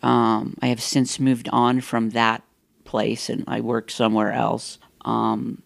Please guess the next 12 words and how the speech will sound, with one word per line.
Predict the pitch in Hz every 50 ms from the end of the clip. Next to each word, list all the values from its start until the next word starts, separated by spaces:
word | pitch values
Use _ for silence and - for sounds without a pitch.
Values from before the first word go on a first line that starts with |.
| -
same | - - - 160 147 147
company, | - - 143 131 117 135 120 120 117
but | 107 - 113 110 - -
a | -
different | 113 - 123 107 - - 113 113 107
site, | - - - 113 113 110 107 110 113 - -
and, | 117 110 107 107 101 107 - - -
um, | - 104 101 101 98 - - - - _ _ _ _ - _ _ -
I'm | - 113
super | 123 - - 131 120 - -
happy | 110 113 - - - - -
there. | - - - - - -